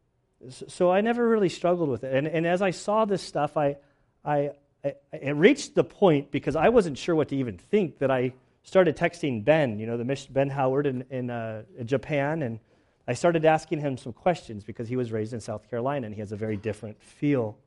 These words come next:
And as he began to talk and to share his position and his understanding of the situations, I had a couple memories, um,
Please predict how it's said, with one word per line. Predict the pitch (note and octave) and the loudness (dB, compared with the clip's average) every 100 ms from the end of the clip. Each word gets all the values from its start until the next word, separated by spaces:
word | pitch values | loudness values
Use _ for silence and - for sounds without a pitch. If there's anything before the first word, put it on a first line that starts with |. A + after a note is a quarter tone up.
| _ _ _ _ _ _ _ - | _ _ _ _ _ _ _ -6
And | B2 | -2
as | B2+ | 0
he | - | 0
began | C#3+ C#3+ C#3+ | 0 2 0
to | C3+ | 0
talk | C3 C3+ C3 - | -4 0 0 0
and | B2 | -4
to | |
share | A#2 C3+ A#2+ | -4 -2 -2
his | A2+ - E3+ E3 - - - | -2 -2 -2 -2 -10 -20 -8
position | C3+ A#2+ A#2+ B2+ | -4 -2 -4 -4
and | A#2+ | -6
his | A#2+ B2+ | -4 -4
understanding | B2 A2+ - C#3+ D3 | -4 -6 -6 -6 -4
of | |
the | B2 | -4
situations, | A2+ G#2+ A2 B2+ | -8 -10 -10 -8
I | A2+ | -8
had | B2+ D3+ | -4 -4
a | |
couple | D3+ E3+ F3+ D#3+ _ _ _ _ | -4 -4 -2 -4 _ _ _ _
memories, | B2 C3+ D3 C3+ G#2 F#2+ - - - | -2 2 2 0 -2 -6 -14 -20 -18
um, | A#2+ B2+ C#2 | -16 -18 -20